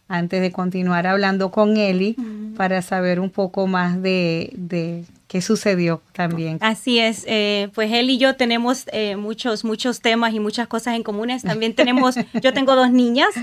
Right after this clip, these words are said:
Speaker 2: ya de, de dieciséis y, y, y catorce años, y la verdad que yo desde que me casé, la ilusión de mi vida era ser mamá. Yo quiero ser mamá, me encantan los niños, yo quería ser mamá.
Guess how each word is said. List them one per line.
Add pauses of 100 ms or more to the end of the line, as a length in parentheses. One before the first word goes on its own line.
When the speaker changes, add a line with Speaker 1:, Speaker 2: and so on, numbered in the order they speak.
(380)
Speaker 2:
ya
de,
de
dieciséis
y,
y,
y
catorce
años,
y
la
verdad
que
yo
desde
que
me
casé,
la
ilusión
de
mi
vida
era
ser
mamá. (420)
Yo
quiero
ser
mamá,
me
encantan
los
niños,
yo
quería
ser
mamá.